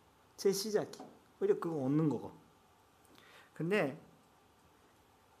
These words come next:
주님을 보고 있으면 정말 놀라운 역사가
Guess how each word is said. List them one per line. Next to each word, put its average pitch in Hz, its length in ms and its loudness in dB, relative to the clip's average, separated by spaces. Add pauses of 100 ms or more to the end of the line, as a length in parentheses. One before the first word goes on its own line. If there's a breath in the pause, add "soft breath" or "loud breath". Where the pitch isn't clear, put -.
주님을 196 480 4
보고 165 260 2
있으면 131 500 -2 (1400)
정말 156 360 0
놀라운 139 540 4
역사가 110 480 -2